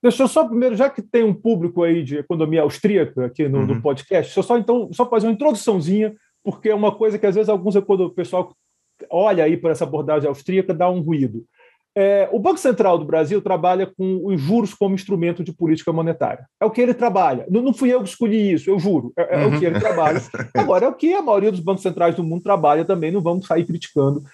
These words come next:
Speaker 1: de graça. Ah, então, quando eu falo aumentar juros, o que eu estou dizendo é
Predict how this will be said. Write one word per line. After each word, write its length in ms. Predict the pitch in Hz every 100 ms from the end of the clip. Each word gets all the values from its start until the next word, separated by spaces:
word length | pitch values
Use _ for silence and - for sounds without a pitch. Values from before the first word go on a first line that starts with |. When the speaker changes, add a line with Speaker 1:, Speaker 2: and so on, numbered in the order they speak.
| _ _
Speaker 1:
de 120 | 139
graça. 380 | 160 127 101 - - _ _
Ah, 160 | 196 208
então, 160 | 330
quando 200 | 330 427
eu 80 | 403
falo 220 | - 196
aumentar 340 | 170 156 135 135
juros, 560 | 123 196 131 110 - _ _ _
o 80 | 131
que 100 | 269
eu 60 | 285
estou 260 | - 220
dizendo 480 | 170 160 190 190 170
é 240 | 131 117